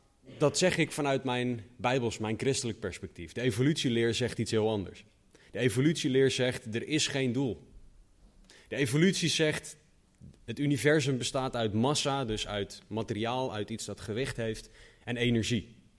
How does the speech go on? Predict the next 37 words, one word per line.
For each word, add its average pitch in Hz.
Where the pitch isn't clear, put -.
En 123
alles 131
is 123
door 120
toeval 110
ontstaan. 101
Dat 156
is 147
wat 143
de 143
evolutieleer 113
zegt. 80
Nou 120
missen 147
ze 139
daar 123
één 127
ding, 131
en -
daar 101
komen 113
ze 113
ook 107
steeds 117
meer 107
achter. 131
Het -
universum 135
kan 156
niet 143
alleen 120
maar 113
bestaan 110
uit 104
massa 107
en 98
energie, 104